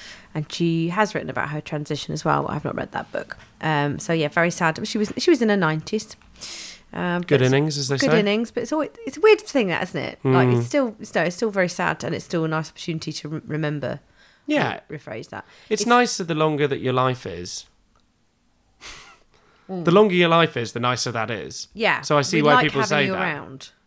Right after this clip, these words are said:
Speaker 2: Yeah. It's like, stay in the game as long as you can.
Speaker 1: Mm-hmm.
Speaker 2: Hence, good innings, I guess.
Speaker 1: Yeah.
Speaker 2: But, like, that doesn't make it any less sad. I mean, you'd wanna stay in forever, wouldn't you, really?
Speaker 1: Yeah, we like,
Speaker 2: Especially when you're
Speaker 1: yeah,
Speaker 2: lovely, like Jan
Speaker 1: exactly.
Speaker 2: Morris.
Speaker 1: So that's, that's my sad news.
Speaker 2: Yeah, sorry about that.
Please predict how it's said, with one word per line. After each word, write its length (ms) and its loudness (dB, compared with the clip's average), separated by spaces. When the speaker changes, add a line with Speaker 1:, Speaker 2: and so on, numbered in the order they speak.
Speaker 2:
Yeah. 340 0
It's 120 -4
like, 180 2
stay 240 6
in 100 6
the 60 4
game 260 4
as 80 2
long 200 4
as 100 -2
you 80 -4
can. 360 -4
Speaker 1:
Mm-hmm. 240 -6
Speaker 2:
Hence, 360 -6
good 180 0
innings, 300 -2
I 80 -12
guess. 420 -12
Speaker 1:
Yeah. 280 -2
Speaker 2:
But, 140 0
like, 200 2
that 80 -4
doesn't 200 0
make 140 0
it 40 2
any 120 0
less 240 0
sad. 320 -2
I 40 -8
mean, 120 0
you'd 100 -4
wanna 140 0
stay 220 -2
in 100 -4
forever, 360 -6
wouldn't 200 -6
you, 100 -10
really? 120 -2
Speaker 1:
Yeah, 260 -2
we 80 -12
like, 140 -4
Speaker 2:
Especially 180 -4
when 80 -4
you're 100 -2
Speaker 1:
yeah, 60 2
Speaker 2:
lovely, 240 -2
like 160 -8
Jan 180 -6
Speaker 1:
exactly. 240 -2
Speaker 2:
Morris. 240 -8
Speaker 1:
So 160 -8
that's, 200 2
that's 220 -4
my 80 -4
sad 300 -2
news. 400 -6
Speaker 2:
Yeah, 120 4
sorry 260 0
about 220 -12
that. 120 -10